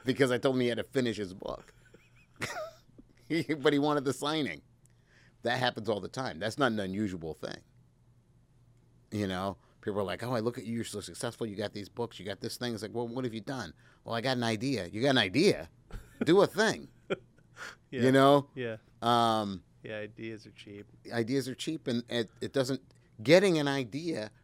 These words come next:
Speaker 1: requires no effort. You can get an idea driving in your car or taking a
Speaker 2: Mm-hmm.
Speaker 1: shower.
Speaker 2: Yeah.
Speaker 1: "Ooh, I got an idea." Well, you, you didn't
Speaker 2: Yeah.
Speaker 1: do anything.
Speaker 2: Uh-huh.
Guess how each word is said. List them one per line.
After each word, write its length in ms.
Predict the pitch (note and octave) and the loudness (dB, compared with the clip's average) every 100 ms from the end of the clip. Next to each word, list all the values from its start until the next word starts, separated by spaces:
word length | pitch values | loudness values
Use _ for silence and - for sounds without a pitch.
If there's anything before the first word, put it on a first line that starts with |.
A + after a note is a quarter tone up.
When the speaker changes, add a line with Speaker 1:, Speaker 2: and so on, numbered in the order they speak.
| - | -10
Speaker 1:
requires 640 | A2+ - - C3+ C3+ B2 | -10 -8 -10 -4 -4 -4
no 160 | A#2+ A#2 | -6 -8
effort. 320 | - G2 - - _ _ _ _ _ - - _ _ _ _ _ _ _ _ _ _ _ - | -8 -12 -14 -20 _ _ _ _ _ -20 -20 _ _ _ _ _ _ _ _ _ _ _ -8
You 80 | C3+ | -2
can 80 | |
get 100 | A#2+ A#2 | 0 0
an 40 | |
idea 300 | A2 G2+ A2+ | 0 -2 -4
driving 360 | E2 F2+ G2+ G#2 | -2 -2 -2 -2
in 60 | |
your 120 | F2+ | -6
car 400 | - G2+ G2 F#2 F#2 | -6 -6 -4 -6 -10
or 140 | F2 - | -14 -12
taking 260 | G2 D#2+ | -10 -8
a 40 | A#2+ | -10
Speaker 2:
Mm-hmm. 100 | A#2 | -8
Speaker 1:
shower. 460 | F#2+ F2+ F2 E2 - | -6 -6 -6 -10 -6
Speaker 2:
Yeah. 120 | - F#3+ | -2 0
Speaker 1:
"Ooh, 80 | |
I 60 | D#3 | 0
got 140 | E3 | -2
an 40 | D#3 | -2
idea." 380 | D3+ D3+ C3+ - _ _ _ _ - | -2 -2 -6 -8 _ _ _ _ -2
Well, 200 | B2+ C3 | 0 2
you, 160 | C#3+ C#3 _ _ _ - | 0 -4 _ _ _ -12
you 100 | B2 | 0
didn't 200 | F#3+ B2+ | 0 0
Speaker 2:
Yeah. 60 | G#2+ | 2
Speaker 1:
do 300 | D3 G#3 C#3 | 4 4 2
anything. 300 | F2 C2+ - | -2 -8 -12
Speaker 2:
Uh-huh. 220 | A2 A2+ | -10 -12